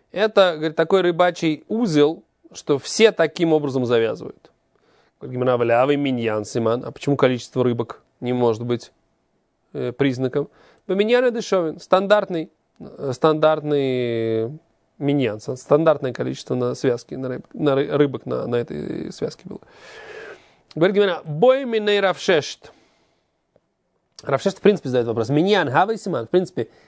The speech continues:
количество является признаком, олой гавай симан не является, э, признаком. В принципе, количество как таковое чего-либо, признак или не признак. Омалу Равшешет, говорит Равшешет, ты не ту. Мы учили маца кли кесев, человек нашёл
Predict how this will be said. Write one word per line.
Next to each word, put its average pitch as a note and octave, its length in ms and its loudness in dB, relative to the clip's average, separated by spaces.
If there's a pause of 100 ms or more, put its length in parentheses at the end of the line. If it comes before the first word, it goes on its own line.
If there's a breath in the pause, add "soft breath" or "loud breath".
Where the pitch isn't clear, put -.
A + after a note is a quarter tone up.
(140 soft breath)
количество E3 520 0
является B2+ 360 0
признаком, F#3 540 -2
олой C#3 420 2
гавай A2 240 0
симан G#2+ 260 -6
не C3+ 120 2
является, A#2+ 340 0
э, - 480 -6 (100)
признаком. C3 440 -6 (280)
В - 640 -20
принципе, G3+ 380 -4
количество E3 720 0 (300 soft breath)
как - 180 -8
таковое C#3+ 560 2
чего-либо, A#2+ 480 -4
признак D#3 400 -2
или C3+ 80 -2
не C3 100 0
признак. C3 440 -6 (560 soft breath)
Омалу G#3+ 420 2
Равшешет, E3 720 -2 (720)
говорит D#3+ 280 -2
Равшешет, F3 400 -2
ты - 120 0
не E3+ 160 2
ту. E3 420 -2 (320)
Мы C#3+ 320 0
учили D#3+ 360 0
маца C#3 500 2
кли E3+ 300 -4
кесев, C#3 500 -2
человек D#3+ 240 -4
нашёл D3 440 0